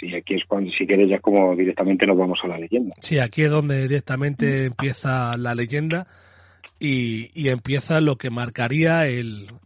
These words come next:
Speaker 2: el principio de todo.
Speaker 1: Eso. Pues Alcama y los cronistas de la época llamaban a estos resistentes senos salvajes, porque los consideraban, pues, bárbaros de la más baja condición.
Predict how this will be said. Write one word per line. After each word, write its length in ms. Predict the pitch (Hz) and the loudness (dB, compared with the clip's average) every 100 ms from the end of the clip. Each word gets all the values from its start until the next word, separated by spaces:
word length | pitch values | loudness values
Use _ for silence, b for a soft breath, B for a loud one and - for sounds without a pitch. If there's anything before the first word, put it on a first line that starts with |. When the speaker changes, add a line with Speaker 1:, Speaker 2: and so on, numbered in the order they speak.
| - | -10
Speaker 2:
el 140 | 131 | -8
principio 420 | 113 110 196 127 | -6 -2 -2 -2
de 80 | 110 | -6
todo. 240 | 185 - - _ _ _ - _ _ - | -4 -6 -10 _ _ _ -20 _ _ -4
Speaker 1:
Eso. 340 | 95 127 - - _ _ _ _ _ _ - - | -4 -4 -6 -10 _ _ _ _ _ _ -20 -6
Pues 160 | - 101 | 0 6
Alcama 640 | 101 98 - 113 123 117 110 | 6 6 8 8 8 8 6
y 420 | 104 98 95 92 | 2 0 0 -2
los 180 | 92 - | -2 -4
cronistas 400 | 90 95 - 101 | -6 -4 2 6
de 100 | 104 | 8
la 100 | 104 | 8
época 300 | 110 107 113 | 6 6 6
llamaban 420 | 101 92 98 101 | 6 4 4 6
a 40 | 98 | 4
estos 200 | - 104 | 4 0
resistentes 640 | 101 104 - 101 101 113 | 0 0 2 2 4 4
senos 240 | 107 101 92 | 6 4 2
salvajes, 460 | 90 85 113 - - _ _ _ _ | -2 0 -2 -2 -10 _ _ _ _
porque 320 | - - - 98 | -8 -6 -2 -2
los 100 | 98 | -2
consideraban, 680 | - - - 95 95 98 95 | -4 0 4 6 8 6 6
pues, 200 | 98 87 90 85 - _ _ _ _ - | 4 4 0 -4 -8 _ _ _ _ 4
bárbaros 560 | 104 101 104 113 113 | 8 10 10 10 8
de 100 | 104 | 2
la 140 | 90 90 | 0 -2
más 180 | 92 87 | 0 0
baja 220 | 85 85 | -2 -4
condición. 460 | 82 - - 123 | -8 -8 -4 -4